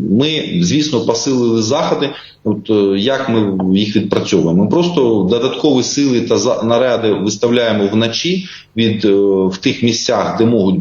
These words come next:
можуть бути вчинені такі дії, ми їх просто ловимо. Скажу вам ще, ми сьогодні вночі таких зловили двоє, двох.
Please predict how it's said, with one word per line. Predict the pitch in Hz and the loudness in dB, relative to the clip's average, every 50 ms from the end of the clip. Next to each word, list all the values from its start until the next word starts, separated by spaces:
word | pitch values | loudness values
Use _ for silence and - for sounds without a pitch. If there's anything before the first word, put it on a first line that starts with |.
| 90 - - | -2 -2 0
можуть | 101 120 120 101 95 101 92 87 87 85 101 | 2 2 2 2 0 0 -2 -2 -4 -4 0
бути | 107 110 104 - 92 90 87 87 | 0 0 2 2 2 0 0 0
вчинені | 87 87 - - - 117 104 98 95 92 | -2 -6 -6 -4 -2 0 0 2 2 2
такі | 92 92 95 - - 101 | 0 0 -2 -2 -2 -2
дії, | 98 104 123 147 175 170 135 104 | -2 -2 -2 -2 -2 0 0 0
ми | 107 123 | 0 0
їх | 120 - - | -2 -2 -2
просто | 110 107 - - 95 | -2 -2 0 0 0
ловимо. | 85 85 80 78 76 - - - _ _ _ - - - _ - | 2 2 0 0 -2 -6 -12 -18 _ _ _ -20 -20 -20 _ -18
Скажу | - - 135 120 127 165 170 | -4 -2 -2 0 0 0 0
вам | 156 - - - - - - _ _ _ | 0 -2 -2 -4 -6 -10 -12 _ _ _
ще, | - - - - 147 180 185 | -8 -6 -4 -2 -2 0 0
ми | 165 139 | 0 0
сьогодні | - 190 185 - 123 | 0 -2 -2 0 0
вночі | 120 120 120 113 - - 160 | 0 0 0 -2 -2 -4 -2
таких | - 117 - - - 123 135 | -2 -2 -4 -2 -2 -2 -2
зловили | 117 98 104 101 98 95 107 104 101 92 | 0 0 0 0 0 2 2 2 0 0
двоє, | 82 80 69 69 71 71 - - | 0 -2 -2 -2 -2 -2 -4 -6
двох. | 95 87 90 82 82 - | -4 0 0 0 0 -2